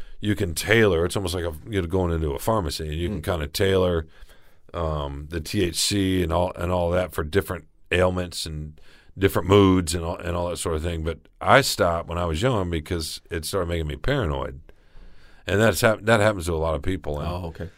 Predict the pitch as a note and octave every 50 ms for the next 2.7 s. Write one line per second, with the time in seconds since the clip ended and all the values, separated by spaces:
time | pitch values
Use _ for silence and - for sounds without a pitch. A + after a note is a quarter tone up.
0 | _ - - - - - A2+ B2 D3+ E3+ D3+ B2 G2+ F#2+ G2 A2 A2+ G#2 G2 F2+
1 | F#2 A2 A#2 G#2 F#2+ G2 A2 A2 G2+ A2 A2 G2+ A2 A#2+ A#2 B2+ D3 E3+ D3 B2+
2 | A2+ G#2 F#2 - - - A2 A2 G#2+ E2+ C#2 C2+ C#2+ E2